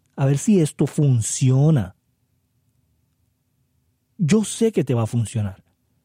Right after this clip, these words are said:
Todo lo que vayas a hacer, live, posts, eh, videos de YouTube, emails, textos,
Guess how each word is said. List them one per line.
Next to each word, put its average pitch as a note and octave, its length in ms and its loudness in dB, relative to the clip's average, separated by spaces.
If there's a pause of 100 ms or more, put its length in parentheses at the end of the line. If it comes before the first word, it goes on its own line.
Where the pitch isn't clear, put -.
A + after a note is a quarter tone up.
(580)
Todo C4 200 4
lo D#4+ 100 2
que A#3+ 120 0
vayas F3+ 240 2
a F#3+ 40 2
hacer, A#2+ 280 -2
live, C#3 480 0 (460)
posts, D3+ 600 0 (400)
eh, B2 720 0
videos C3+ 400 2
de F#3 120 2
YouTube, D#3+ 720 2 (300)
emails, D3+ 800 0
textos, - 760 -4